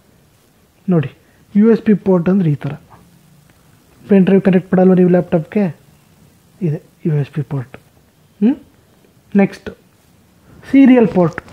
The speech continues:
ಇದು ಯಾಕೆ ಯೂಸ್ ಮಾಡ್ತೀವಿ ನೋಡೋಣ ಬನ್ನಿ.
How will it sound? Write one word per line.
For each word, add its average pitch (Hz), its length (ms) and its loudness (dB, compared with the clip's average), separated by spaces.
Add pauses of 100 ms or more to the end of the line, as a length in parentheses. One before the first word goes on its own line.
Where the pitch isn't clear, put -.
(1900)
ಇದು 247 120 4
ಯಾಕೆ 247 240 2
ಯೂಸ್ 180 160 0
ಮಾಡ್ತೀವಿ 196 460 0
ನೋಡೋಣ 208 300 0
ಬನ್ನಿ. 156 260 -2